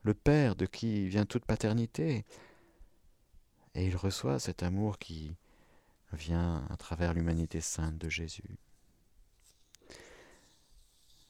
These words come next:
À chaque fois, c'est comme cela, frères et sœurs.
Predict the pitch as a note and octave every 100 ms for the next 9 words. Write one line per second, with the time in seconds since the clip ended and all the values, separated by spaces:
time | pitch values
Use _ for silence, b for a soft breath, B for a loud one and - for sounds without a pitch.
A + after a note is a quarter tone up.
0 | _ - - - F#2 - G#2+ - C#3 -
1 | - G2 - A2 C3 C3+ - D2 D2 D2+
2 | - D2+ F2+